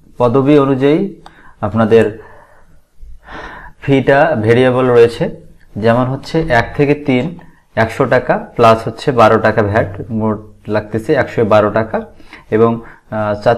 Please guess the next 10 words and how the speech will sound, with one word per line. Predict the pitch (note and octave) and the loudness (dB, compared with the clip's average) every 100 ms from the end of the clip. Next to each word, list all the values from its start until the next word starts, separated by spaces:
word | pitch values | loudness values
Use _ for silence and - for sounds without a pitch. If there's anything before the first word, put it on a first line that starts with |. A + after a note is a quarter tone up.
| - | 0
থেকে | D3 D#3 | -2 0
সাত | D#3 C3+ B2 C#3 | 0 0 0 0
নম্বর | C3+ C3+ | -2 -2
কর্মীক | C3+ B2+ C3 C3+ | -2 -2 -2 -2
অনুযায়ী | C3+ B2+ C3+ - - - - | -2 -2 -4 -6 -14 -20 -6
মোট | A2 A#2 B2 | 0 0 0
লাগতেছে | A#2 - A2+ D3+ C#3+ | -2 -4 -4 -4 -2
ছাপ্পান্ন | A2 - A#2+ A2+ | -4 0 0 2
টাকা। | A#2+ - A3 - _ _ - - - | -2 -4 -8 -14 _ _ -20 -16 -6
আহ, | G2 F#2+ F#2 F#2 G2+ | -4 -2 -2 -4 -8